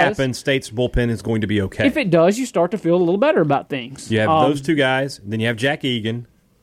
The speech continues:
Speaker 2: Yeah. And
Speaker 1: And now we're into who's going to have to
Speaker 2: you're
Speaker 1: step
Speaker 2: get-,
Speaker 1: in.
Speaker 2: you're into no man's land a little bit where, but remember too, State has recruited well.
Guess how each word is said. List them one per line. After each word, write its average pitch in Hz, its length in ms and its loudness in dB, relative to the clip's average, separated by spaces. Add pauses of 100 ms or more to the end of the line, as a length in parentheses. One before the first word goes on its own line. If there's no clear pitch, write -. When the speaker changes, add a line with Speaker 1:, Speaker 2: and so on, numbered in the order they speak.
(120)
Speaker 2:
Yeah. 160 280 0 (380)
And 160 380 2 (100)
Speaker 1:
And 123 340 0
now 131 240 2
we're 127 200 0
into 117 560 -2 (240)
who's 110 380 2
going 110 160 2
to 104 60 2
have 104 80 0
to - 80 0
Speaker 2:
you're 233 60 4
Speaker 1:
step 226 180 4
Speaker 2:
get-, 233 120 -8
Speaker 1:
in. 233 60 -4
Speaker 2:
you're 285 200 4
into 254 180 6
no 202 180 6
man's 190 300 2
land 170 260 2
a 160 40 0
little 160 160 2
bit 165 320 4
where, 175 400 4 (300)
but 202 220 2
remember 220 400 4
too, 285 180 4
State 190 280 2
has 233 120 2
recruited 226 360 2
well. 180 320 4